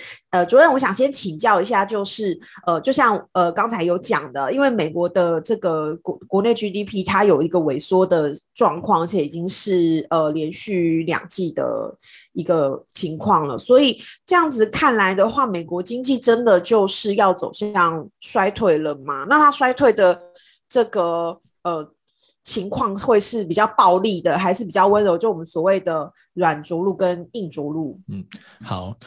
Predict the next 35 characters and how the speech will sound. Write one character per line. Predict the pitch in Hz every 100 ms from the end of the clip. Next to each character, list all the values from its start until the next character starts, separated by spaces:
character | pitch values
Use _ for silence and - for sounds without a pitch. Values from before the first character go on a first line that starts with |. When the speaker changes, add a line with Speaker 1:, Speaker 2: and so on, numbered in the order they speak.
| _
Speaker 2:
我 | 139
们 | 147
一 |
般 | 156 143
说 | 151 127
经 | 123 127
济 | 131 107
衰 | 110 104
退 | 120 95
啊， | 80 85
你 |
可 | 101 120
以 |
把 | 98
它 | 104
想 | 104 90
象 | 120
成 | 104 87
学 | - 95
生 | 110 113
考 | 85
试 | 78 101
退 | - 110
步 | - 101 - _ _
啊。 | - -
Speaker 1:
嗯， | 285 220 139 -
Speaker 2:
那 | 147 143
Speaker 1:
嗯。 | 143 - - _ -
Speaker 2:
我 |
们 | 120
的 | 170
退 | 160 185
步 | 147 156
呢， | 127 113
是 | - 120 101